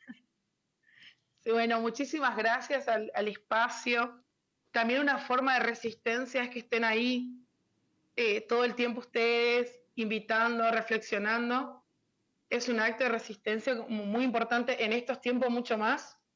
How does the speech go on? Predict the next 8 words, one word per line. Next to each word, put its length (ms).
con 120
una 120
fuerza 440
mu-, 560
mucho, 300
mucho 180
más 140
grande. 460